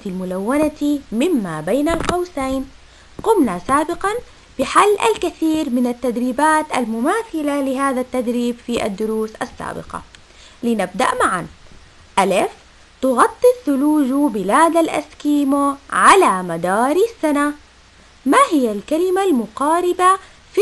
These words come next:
المعنى لكلمة مدار مما بين القوسين؟ قربي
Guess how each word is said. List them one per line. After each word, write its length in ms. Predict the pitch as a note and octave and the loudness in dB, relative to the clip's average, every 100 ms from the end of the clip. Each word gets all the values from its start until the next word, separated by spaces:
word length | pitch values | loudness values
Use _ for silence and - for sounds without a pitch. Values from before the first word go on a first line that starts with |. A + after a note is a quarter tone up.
| B4 | 4
المعنى 720 | D#4+ D#4 C#4 C#4 C#4+ C4+ G3+ | 6 4 2 0 0 -2 -4
لكلمة 460 | F#3+ D#4 F#4 C#4 A3 G3 | -4 -2 0 0 -2 -8
مدار 600 | F#3 F3 A3 B3+ F#4+ - - - | -6 -2 0 2 0 -2 -12 -6
مما 440 | A#3 F#4+ B3+ F3 D#3 | 0 0 0 -2 -6
بين 300 | F3 C#4+ F4+ | -2 -2 -2
القوسين؟ 680 | F#4+ F#4 G4 F4+ G#3+ F3 - - _ _ _ - _ - | -6 -4 -6 -6 -10 -10 -14 -20 _ _ _ -20 _ -2
قربي 500 | B3+ G3 F3 A3 A4 | 2 2 0 -4 -4